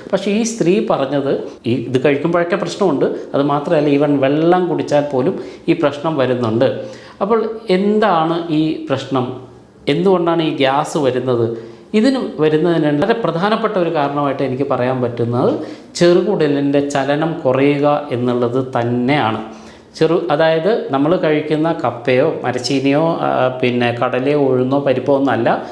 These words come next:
മറിച്ച് അതിനേക്കാൾ പ്രാധാന്യമായിട്ട് നമ്മൾ ശ്രദ്ധിക്കേണ്ടത് നമ്മുടെ ചെറുകുടലിലെ ചലനങ്ങൾ കുറഞ്ഞു വരിക എന്നുള്ളത്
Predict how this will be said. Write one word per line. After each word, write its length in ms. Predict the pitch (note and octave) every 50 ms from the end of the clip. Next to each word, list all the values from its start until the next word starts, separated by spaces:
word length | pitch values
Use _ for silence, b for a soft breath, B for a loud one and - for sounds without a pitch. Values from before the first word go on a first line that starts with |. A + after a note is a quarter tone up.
| B B B B B2+
മറിച്ച് 400 | B2+ B2 C3 B2+ - - A#3 D#4 - - B B B B B A#2+
അതിനേക്കാൾ 580 | A#2 C3 C#3 D3+ D3+ - - D3 D3 D3+ E3 E3+ E3+ -
പ്രാധാന്യമായിട്ട് 880 | - B2+ A#2+ C3+ C#3 - D3+ D#3+ E3 E3+ F3+ F#3 F3 E3+ D#3+ D3+ - D#3 D3 C#3+
നമ്മൾ 160 | C3+ C#3 C#3+ C#3+ C#3+
ശ്രദ്ധിക്കേണ്ടത് 640 | - C3 B2 C3 C3 C3 C#3 C3 B2+ A#2+ A#2+ B2+ D#3+ F#3+ - - C3
നമ്മുടെ 260 | B2+ C3 C3+ C#3+ D3+ D3 D3+ -
ചെറുകുടലിലെ 800 | C#3+ C3 C3+ C#3+ C#3+ D#3+ D#3+ D3+ C#3+ C3+ C3+ C3+ C3 C3 D3 A3+ - - B B B B B B - -
ചലനങ്ങൾ 540 | C3+ C3 C3 C3 D3 D3+ D#3 C#3+ C#3+ C#3+ D3 C#3+ - - -
കുറഞ്ഞു 340 | C#3 B2+ C3+ C#3 D#3 F3 F3+ D#3
വരിക 240 | C3 A#2+ B2 B2 B2+ C#3 - - - C#3
എന്നുള്ളത് 460 | A#2+ A#2+ B2 A#2+ A#2+ A#2+ A#2 A#2 C#3+